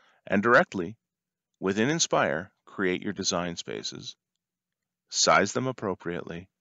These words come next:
easily allow for clearance and interference issues, and very quickly develop an optimized model. The speed and ease of model development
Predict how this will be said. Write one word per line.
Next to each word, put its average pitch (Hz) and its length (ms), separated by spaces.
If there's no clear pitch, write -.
easily 95 520
allow 80 300
for - 180
clearance 104 500
and 95 160
interference 98 640
issues, 80 480
and 90 160
very 92 220
quickly 80 480
develop 78 460
an 73 80
optimized 73 640
model. 64 320
The 104 80
speed 196 420
and 107 200
ease 90 380
of 80 120
model 90 260
development 95 680